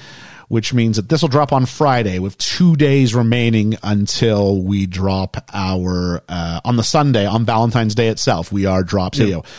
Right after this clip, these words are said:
Speaker 1: Two days after this airs, after this is released, we will
Speaker 2: Yeah.
Speaker 1: be doing our roundtable, the rom-com roundtable, I'm calling it. It's a real roundtable, but it's a rom-com roundtable.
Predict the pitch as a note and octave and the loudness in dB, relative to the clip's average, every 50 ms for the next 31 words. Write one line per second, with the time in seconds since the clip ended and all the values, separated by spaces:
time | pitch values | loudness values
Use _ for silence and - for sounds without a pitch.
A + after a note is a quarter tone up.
0 | - - - - G3+ F3 F3 F3 D3+ D#3 D#3+ D#3 - - D3 D3 C3+ C3+ A2+ F#2+ | -12 -4 0 2 4 4 4 4 4 4 2 2 0 0 0 0 2 2 0 -2
1 | E2+ E2 E2 F2 - - _ _ _ _ _ _ _ _ _ _ - - - B2+ | -2 -4 -6 -6 -8 -10 _ _ _ _ _ _ _ _ _ _ -18 -8 -6 -4
2 | B2+ - C#3+ D3 B2 C3+ A#2 B2+ B2+ A2+ F2 E2+ - - - - - - - - | -2 0 0 0 0 0 2 2 2 2 0 -2 -4 -6 -8 -10 -14 -20 -20 -20
3 | - - A#2 C3 A#2+ A#2 A2+ G#2 A#2 A2+ G2 A2+ A2+ A2 G#2+ G#2 F2+ G#2 G2 F#2+ | -14 -6 -2 -2 0 0 0 0 0 0 2 2 2 2 2 0 0 0 0 0
4 | G2 F#2 F#2+ G2 - - G2 F#2 F2 F#2+ F#2 F#2 - - - - - - - - | 0 0 0 -2 -2 0 0 0 0 0 -2 -2 -2 -6 -12 -20 -20 -6 -2 2
5 | B2 D#3 F#3+ A3+ A#3+ A#3+ - - B2 G#2 F#2 F2 F2+ F#2 E2 E2+ F2+ G2 F2 D#2+ | 2 4 4 4 2 2 2 2 2 0 0 -2 -4 -4 -4 -4 -4 -4 -6 -6
6 | C#2+ C2+ D2 D2+ D#2 D#2 F2 - - F2 D2 C#2 C#2+ D2 D2+ - - - - - | -8 -10 -12 -12 -10 -8 -8 -6 -6 -6 -6 -6 -8 -10 -8 -6 -4 -4 -4 -6
7 | - - _ _ A2 G#2+ C3 A#2 C3+ F#3 A3 F#3 C#3 G#2+ G#2 G2+ - G#2+ A2+ C3 | -8 -10 _ _ -4 -2 0 2 4 4 4 4 4 2 0 0 0 0 2 2
8 | B2 B2+ A2+ - A#2+ A2+ B2 D3+ D3 C3+ G#2 G#2 F2+ F2+ F2 E2 E2+ E2 D#2 - | 2 0 0 0 2 2 2 2 2 2 2 0 -2 -2 -4 -6 -6 -8 -8 -10
9 | E2 D2+ - D2 C#2+ - | -12 -12 -12 -14 -14 -16